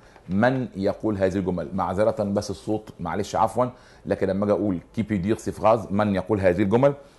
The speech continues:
بيقول عندك اختيارات. عندك أول كلمة باساجي، راكب،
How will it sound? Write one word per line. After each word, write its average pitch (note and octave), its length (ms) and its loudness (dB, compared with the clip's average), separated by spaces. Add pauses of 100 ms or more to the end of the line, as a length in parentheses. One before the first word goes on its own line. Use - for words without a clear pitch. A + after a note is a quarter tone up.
(180)
بيقول E2 400 -2 (260)
عندك D3 380 -2
اختيارات. - 500 -4 (180)
عندك A#2 420 2
أول A2 200 4
كلمة F2 300 -2
باساجي، G#2+ 380 0
راكب، A2+ 340 2